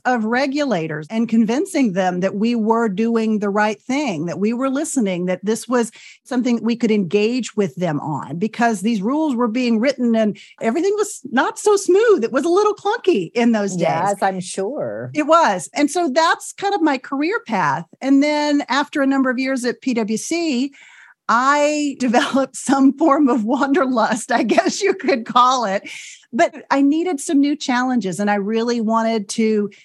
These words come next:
Speaker 1: challenge myself more creatively. And I wanted to have a way to use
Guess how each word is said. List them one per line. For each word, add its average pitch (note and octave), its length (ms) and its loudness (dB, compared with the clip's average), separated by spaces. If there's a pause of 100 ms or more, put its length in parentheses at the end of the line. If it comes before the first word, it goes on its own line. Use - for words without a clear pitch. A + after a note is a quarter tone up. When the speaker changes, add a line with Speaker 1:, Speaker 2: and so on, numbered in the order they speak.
(220)
Speaker 1:
challenge A#3+ 520 2
myself G#3+ 600 0
more G3 320 0
creatively. B3+ 680 -4
And C#4 80 0
I A3 60 2
wanted G3+ 340 0
to A3 60 0
have G3 180 0
a F#3+ 60 -2
way F#3 340 0
to F#3+ 80 -2
use G3+ 640 -2